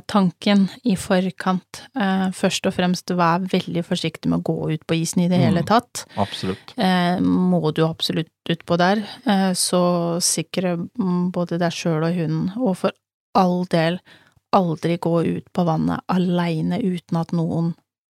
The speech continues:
Speaker 1: er i nærheten.
Speaker 2: Nei,
Speaker 1: Eh,
Speaker 2: og så er det det at det skulle uhellet være der, eh, hunden går gjennom eller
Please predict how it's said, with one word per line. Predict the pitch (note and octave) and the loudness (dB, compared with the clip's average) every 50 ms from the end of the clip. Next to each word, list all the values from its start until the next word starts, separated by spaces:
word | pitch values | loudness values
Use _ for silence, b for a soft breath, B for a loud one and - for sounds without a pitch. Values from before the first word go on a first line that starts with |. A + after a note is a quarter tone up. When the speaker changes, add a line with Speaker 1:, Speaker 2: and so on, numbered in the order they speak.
| - _ _ | -20 _ _
Speaker 1:
er | - F3 D#3 D#3 E3 | 0 0 2 2 0
i | |
nærheten. | D#3 D#3+ - - - D#3 E3 - - - - - _ _ _ _ B B B B B B B B B B - E3+ - | 0 -2 -2 -4 -6 -8 -10 -12 -12 -12 -12 -12 _ _ _ _ B B B B B B B B B B -8 -2 2
Speaker 2:
Nei, | - D3 D#3 D#3 D#3+ | 4 4 6 4 4
Speaker 1:
Eh, | E3 D3+ | 4 2
Speaker 2:
og | C#3+ B2+ | 2 2
så | - - C#3+ A#2 | 2 2 2 4
er | G2 G#2 G#2 G#2+ | 4 4 4 4
det | G2+ G2+ A2 F#2 | 2 0 -2 -2
det | G2+ F#2+ F#2 | 0 2 2
at | F#2 F2+ - | 2 0 0
det | - A2 G#2+ | -2 -4 -4
skulle | - - - - D3+ B2 A2 G#2 G#2+ B2 B2+ - - | -4 -4 0 2 2 2 2 2 2 2 2 2 2
uhellet | A#2 G#2 F#2+ F2 F#2+ F#2 F#2+ G#2+ G#2+ G#2+ G#2+ G2+ | 0 0 2 2 0 0 0 0 2 2 4 4
være | G2 F2+ F2+ F2 E2+ F2+ G2 G#2 G2+ G2 F#2+ E2+ G#2 G2+ | 4 4 4 2 2 2 4 4 4 2 0 -2 -2 0
der, | G#2+ G2 F#2+ F#2+ | 2 2 4 2
eh, | F2+ - - - - - - - - - - D#2 D#2 E2+ - G#2 G#2 | 2 -2 -8 -18 -20 -20 -18 -14 -14 -12 -12 -12 -14 -14 -12 -8 -4
hunden | A2+ G#2 G#2 G#2 G#2+ | -4 -4 -2 -2 0
går | G2 G#2 G2 G2 | 2 4 4 4
gjennom | F#2+ F2+ F2+ F#2 F#2+ F#2+ | 4 2 0 0 -2 -2
eller | F#2+ | -2